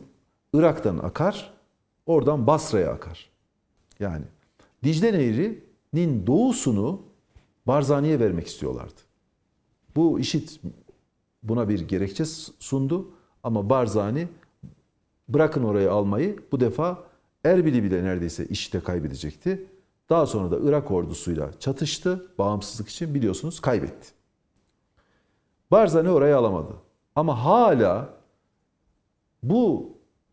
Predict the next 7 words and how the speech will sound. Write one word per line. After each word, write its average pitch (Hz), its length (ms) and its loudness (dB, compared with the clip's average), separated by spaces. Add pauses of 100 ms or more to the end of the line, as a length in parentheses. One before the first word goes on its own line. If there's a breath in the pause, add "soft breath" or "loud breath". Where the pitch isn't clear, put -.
(120)
Barzani'yi 151 720 2
orada 123 420 0
destekleyen 120 840 0 (920)
dış, - 540 0 (720)
diyelim 92 380 0
dış 160 160 0
çevreler 104 540 0